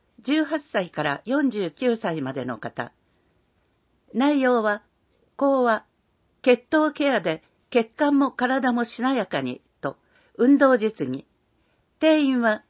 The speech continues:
先着三十人です。託児があります。一歳以上の未就園児、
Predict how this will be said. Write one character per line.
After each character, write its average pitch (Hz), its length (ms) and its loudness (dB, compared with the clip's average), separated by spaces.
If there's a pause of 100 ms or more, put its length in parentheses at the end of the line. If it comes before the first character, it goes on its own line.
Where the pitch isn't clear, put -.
(120)
先 269 260 0
着 254 320 -4
三 254 320 -2
十 233 180 0
人 131 240 -2
で 117 140 -6
す。 - 180 -20 (1200)
託 240 260 0
児 294 100 -2
が 262 140 2
あ 240 80 2
り 208 100 -4
ま 185 160 -4
す。 - 220 -20 (760)
一 233 120 -4
歳 320 440 2
以 269 40 -8
上 214 260 0
の 143 180 -2
未 202 380 -4
就 285 120 2
園 247 240 0
児、 143 220 -8